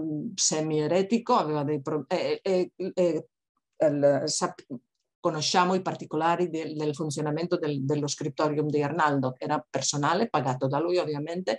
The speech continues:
con i suoi collaboratori, quindi lui avrà fatto una cosa simile, avrà avuto ovviamente un capitale suo personale da bo-, da borghese ricco che si autofinanziava e che era capace di produrre tutta questa,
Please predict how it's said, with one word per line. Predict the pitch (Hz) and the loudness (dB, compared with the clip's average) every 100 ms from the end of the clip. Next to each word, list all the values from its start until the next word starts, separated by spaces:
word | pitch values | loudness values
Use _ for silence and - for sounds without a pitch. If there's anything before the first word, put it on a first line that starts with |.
| - - | -6 -10
con | - 165 | -2 0
i | |
suoi | 160 156 | 2 0
collaboratori, | 139 156 147 151 151 180 175 | 0 0 0 0 0 2 2
quindi | 170 165 | 4 4
lui | 165 180 | 4 2
avrà | 160 156 | 0 -2
fatto | 151 - | -4 -2
una | 139 | -2
cosa | 135 139 | 0 0
simile, | 165 170 165 180 233 - | 0 0 2 2 0 2
avrà | 170 170 | 4 4
avuto | 151 208 220 139 - - - _ 165 | 4 4 4 -2 -8 -16 -20 _ 0
ovviamente | 156 147 151 156 | 4 4 2 0
un | 165 | -2
capitale | 143 143 151 151 156 156 - | -2 -2 -2 0 2 0 0
suo | - 170 151 156 | 0 4 4 4
personale | 160 151 170 165 151 156 220 - - - | -2 -2 -2 -2 -2 -2 -4 -6 -20 -20
da | - 156 170 151 | -8 0 2 2
bo-, | 180 156 156 | 0 2 2
da | - 156 147 | 2 0 0
borghese | 156 143 165 190 190 208 190 | 0 0 4 4 4 0 0
ricco | 151 180 - 202 - | 0 -2 -2 -4 -2
che | 160 165 196 | -2 0 -2
si | - - | -4 0
autofinanziava | 156 147 165 151 147 143 170 170 202 | 0 0 -2 -2 -2 0 0 0 0
e | 170 | 0
che | 165 175 | 2 2
era | 185 185 | 4 2
capace | 185 151 147 190 | 2 0 0 0
di | 170 165 | 0 2
produrre | 180 170 151 170 | 2 2 2 0
tutta | 165 151 151 | -2 -2 -4
questa, | 147 139 - 160 | -2 -4 -2 -4